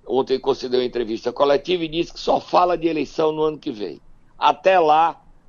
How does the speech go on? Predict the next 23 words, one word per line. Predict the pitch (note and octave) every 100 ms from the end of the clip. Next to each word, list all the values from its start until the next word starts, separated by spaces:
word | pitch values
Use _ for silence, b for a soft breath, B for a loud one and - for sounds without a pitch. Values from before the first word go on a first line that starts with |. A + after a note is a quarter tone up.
| -
vai | - B2
trabalhar | - C#3+ C#3+ C3 C3 C#3
e | D3
é |
candidato, | - D#3 D3 A#2+ C3+ D3+ -
sim, | - B2+ C3 A#2+ - b b
à | -
reeleição. | A#2 B2 A#2 G#2+ F#2+
O |
problema | - D3 D3 D#3+ F3
do | -
Sarto | - F3+ F3+ - b b
é | - A#2
que | -
o | D#3
P | - F3
S | F3+ F3+ - E3
D | B2+ E3+ F#3
rompeu | B2 C#3 E3 - D3
com | D3 F3
ele | F3+ G3
e | F#3
ontem | F#3+ G3 G#3+ G#3